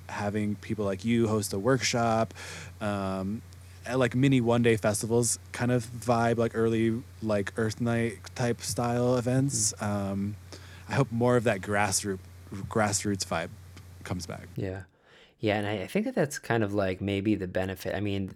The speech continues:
Speaker 2: this past year with the Bass Nectar thing, I mean, that, he was heavy, you know, like, at least for me, I was a fan for a long
Speaker 1: Totally.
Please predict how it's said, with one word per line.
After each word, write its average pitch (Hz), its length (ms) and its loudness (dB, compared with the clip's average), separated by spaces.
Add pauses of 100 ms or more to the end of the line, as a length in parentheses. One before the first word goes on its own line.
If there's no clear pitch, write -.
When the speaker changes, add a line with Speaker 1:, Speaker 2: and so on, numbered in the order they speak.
(100)
Speaker 2:
this 113 240 0
past - 420 -2
year 98 220 0
with 92 180 0
the - 80 -6
Bass 95 320 -2
Nectar 92 280 -4
thing, 92 360 -4
I 85 60 -4
mean, 92 220 -4
that, 117 360 4 (640)
he 185 140 2
was 285 160 4
heavy, 95 500 2
you 107 120 2
know, 107 200 8
like, 95 280 6
at 107 100 0
least 117 220 6
for 107 80 2
me, 101 180 2
I 101 140 4
was 113 160 4
a 95 60 -2
fan 95 360 -6
for 95 180 -2
a 92 60 2
long 90 200 0
Speaker 1:
Totally. 117 200 4